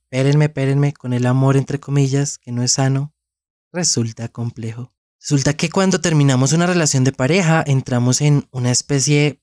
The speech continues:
de trance que nos deja un poco sin piso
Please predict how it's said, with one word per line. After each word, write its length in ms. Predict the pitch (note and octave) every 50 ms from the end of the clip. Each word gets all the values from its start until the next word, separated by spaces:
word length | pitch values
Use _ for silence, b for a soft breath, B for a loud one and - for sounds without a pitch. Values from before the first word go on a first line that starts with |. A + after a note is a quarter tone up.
| _ _
de 160 | - B2 B2
trance 640 | - _ - B2+ C3 C#3+ C#3 C3+ - A#2 A2+ - _ _ _ _ _ _ _ _ _
que 440 | - A#2+ A2+ A2+ A2+ A2+ A2+ A2+ G#2
nos 220 | - A#2 A#2 A2+ A2+
deja 180 | A#2 A2 G#2+
un 100 | A2+ A2+
poco 260 | - - B2+ - C#3+ C#3
sin 220 | C3 C#3 B2+ A#2+
piso 480 | - - C#3 C#3 C3+ - B2+ B2+ -